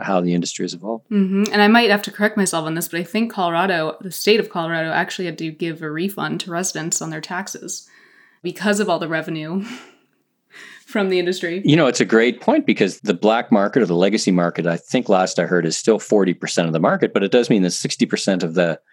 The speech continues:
Speaker 1: revenue now is taxable. And, uh, let's be clear, those taxes go into building better roads and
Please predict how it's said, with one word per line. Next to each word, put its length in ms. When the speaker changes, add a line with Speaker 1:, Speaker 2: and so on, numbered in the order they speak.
Speaker 1:
revenue 460
now 260
is 160
taxable. 560
And, 380
uh, 140
let's 240
be 120
clear, 280
those 180
taxes 380
go 160
into 100
building 340
better 200
roads 400
and 220